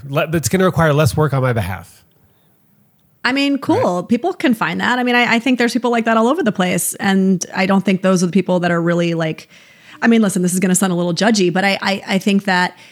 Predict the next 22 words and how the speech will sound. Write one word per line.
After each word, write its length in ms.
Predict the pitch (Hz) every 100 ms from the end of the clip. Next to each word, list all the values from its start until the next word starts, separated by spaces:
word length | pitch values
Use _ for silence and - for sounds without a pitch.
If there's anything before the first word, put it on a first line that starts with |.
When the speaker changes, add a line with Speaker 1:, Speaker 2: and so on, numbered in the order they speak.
| - _ _ _ _ _ _
Speaker 2:
you 120 | 220 220
can 220 | 226 208
want 320 | 214 233 247
easier. 580 | 214 175 180 180 254 311 _ _ _
And 420 | 185 190 185 180 - - -
I've 300 | - 202 165
jokingly 500 | 208 208 208 214 202
said 240 | 180 196 190
to 80 | 185
friends 260 | 214 226
of 80 | 202
mine, 220 | 180 175
like, 220 | 175 180 196
"God, 240 | 196 196
remember 220 | 202 254
when 180 | 254 226 -
I 220 | 196 196
didn't 240 | 190 202
know 140 | 202 190
anything 380 | 170 180 185 185
about 300 | 170 170 -
this? 340 | 190 196